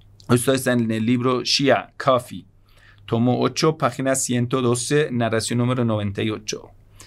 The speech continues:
El imam Sadiq alayhi salam dice, "Quien nos ama realmente y ame a quien, eh, quien nos conozca nuestros derechos", el mensajero de Dios dice. Eh,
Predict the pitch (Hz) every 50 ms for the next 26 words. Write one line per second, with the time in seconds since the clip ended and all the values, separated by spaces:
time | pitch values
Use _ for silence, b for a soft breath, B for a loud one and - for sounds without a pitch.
0 | B B B B B B B B B B - - 143 143 156 175 180 170 156 -
1 | - 165 160 147 147 131 127 127 123 123 - 135 131 135 131 127 120 - - 127
2 | 123 127 - - 160 156 151 147 143 139 139 143 143 - - - - 165 170 160
3 | 139 117 107 107 - - _ _ _ - 123 127 127 123 123 120 113 117 127 143
4 | 151 147 139 151 - 120 123 143 151 - - - - _ _ _ - b b b
5 | b b b b b - 123 131 131 127 120 117 117 120 - - 151 160 180 180
6 | 165 143 135 143 156 147 147 - - - - _ _ 127 120 120 123 - - 180
7 | 170 165 151 127 113 101 101 - - _ _ _ _ - _ _ - - - _
8 | - - - - - - - - - 120 113 110 101 104 - 135 131 135 127 123
9 | 120 - - - 135 127 135 151 160 156 151 - - 117 107 110 110 117 117 110
10 | - - 113 107 101 - 120 120 123 151 156 151 - 131 139 139 - - - 117
11 | 113 110 110 - 110 107 127 120 113 107 110 117 113 117 110 104 - - - -
12 | - - - - B B B B B B B B B B B B - - 120 110
13 | 110 107 101